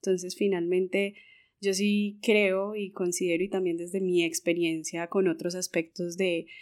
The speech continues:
del ser hija, em, de, estamos condicionados para enfrentar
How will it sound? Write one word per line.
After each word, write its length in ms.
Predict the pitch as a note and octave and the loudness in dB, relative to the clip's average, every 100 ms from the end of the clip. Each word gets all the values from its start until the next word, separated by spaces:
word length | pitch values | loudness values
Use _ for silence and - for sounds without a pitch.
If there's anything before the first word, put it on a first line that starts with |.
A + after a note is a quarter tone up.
| - - | -8 4
del 320 | F#3+ F3 E3+ | 6 6 4
ser 260 | - F#3 | 4 6
hija, 540 | F3+ G#3 F#3 F#3+ G3 G3+ _ _ _ _ - | 6 4 0 -4 -8 -10 _ _ _ _ -4
em, 880 | - F3+ E3+ E3 D#3+ D#3+ D3+ E3+ - _ _ _ _ _ _ _ _ _ _ _ _ _ _ _ | 0 2 2 0 0 0 0 -4 -6 _ _ _ _ _ _ _ _ _ _ _ _ _ _ _
de, 200 | G3 F#3+ | 2 4
estamos 680 | G3 F#3 F3+ E3+ F3 F#3+ G3 | 2 0 0 2 2 2 0
condicionados 840 | - G3+ F#3 F3 E3 E3 D#3+ D#3+ | 0 2 0 0 0 0 0 -6
para 220 | - G3+ F3+ | -4 -4 -4
enfrentar 720 | F3 E3+ E3 E3 F3 E3 | -4 -2 -2 -2 -4 -6